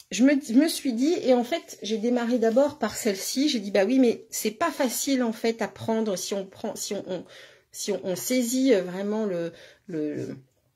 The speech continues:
la citrouille, ça sera pas très pratique, ou il faut la faire glisser comme ça et tout, et du coup, je me suis dit, tiens, <coughs> ça pourrait être sympa, justement, d'y mettre un petit ruban,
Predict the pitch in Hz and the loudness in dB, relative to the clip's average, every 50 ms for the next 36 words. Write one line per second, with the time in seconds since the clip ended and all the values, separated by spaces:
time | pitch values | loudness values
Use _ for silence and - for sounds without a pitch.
0 | _ _ _ _ _ _ - - - - - - 175 180 185 - - 214 - - | _ _ _ _ _ _ -20 -20 -20 -14 -8 -4 -2 -2 0 0 -2 -2 -2 2
1 | - 262 285 302 302 277 - 208 - - - 190 190 190 - - - - 285 320 | 4 6 6 8 6 6 4 2 -2 -2 -2 -2 -2 -2 -4 -6 -4 -2 -2 -2
2 | - - 294 262 269 - 214 196 202 - - 247 262 262 254 214 196 185 - 220 | 0 0 0 0 0 0 -2 -2 0 0 0 2 2 2 0 -4 -6 -2 2 4
3 | 202 180 190 - 202 190 190 185 208 208 - 285 269 - 214 208 208 - 262 220 | 4 4 4 4 0 0 0 -2 -4 -2 -2 -2 0 0 0 -2 0 0 0 -2
4 | 196 - - 403 415 294 269 - 453 381 370 285 277 - 262 254 302 311 - - | 0 2 4 4 4 4 2 2 2 2 4 2 2 0 -2 -4 -6 -8 -4 -4
5 | 427 440 427 - - - - - - - - _ _ _ _ - - - - - | -4 -4 -4 -8 -16 -20 -20 -20 -20 -20 -20 _ _ _ _ 10 10 10 10 8
6 | - - - - - - 254 240 226 - 262 277 349 381 381 - - 277 262 277 | 2 0 0 0 -2 -6 -4 -4 -4 -4 -4 -4 -4 -4 -6 -6 -6 -6 -4 -4
7 | 294 320 277 254 240 - - 240 262 294 311 294 254 247 247 240 220 220 226 - | -2 -2 -2 -2 -2 0 2 2 2 4 4 2 2 2 2 2 0 -2 -4 -10
8 | - _ 311 381 453 453 - - 427 349 269 262 240 190 196 214 277 - | -8 _ -2 0 0 0 2 4 4 6 6 4 4 4 4 2 2 0